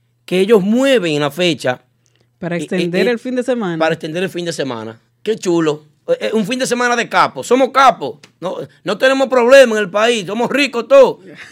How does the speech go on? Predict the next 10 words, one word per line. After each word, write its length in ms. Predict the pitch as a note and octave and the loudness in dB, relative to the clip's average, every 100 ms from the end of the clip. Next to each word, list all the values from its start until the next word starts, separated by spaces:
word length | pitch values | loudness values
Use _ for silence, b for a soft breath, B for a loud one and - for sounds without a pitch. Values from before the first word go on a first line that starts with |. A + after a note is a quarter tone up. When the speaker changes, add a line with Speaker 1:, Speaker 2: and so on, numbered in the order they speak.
| - | -8
Speaker 1:
No 100 | F#3 | -4
vamos 160 | B3+ B3+ | -2 -2
a 20 | |
trabajar 360 | C4 B3+ B3+ | 2 4 2
el 40 | B3 | 2
lunes. 340 | C4+ A3+ E3+ | 0 0 0
Hagan 220 | D#3 A3 | 0 0
un 140 | B3+ A3 | -4 2
puente. 480 | C4+ C4+ G3 D3+ - | 4 4 0 -8 -4
Speaker 2:
Rico. 540 | G3 D4 A3+ F#3+ E3 | -2 -2 -4 -16 -20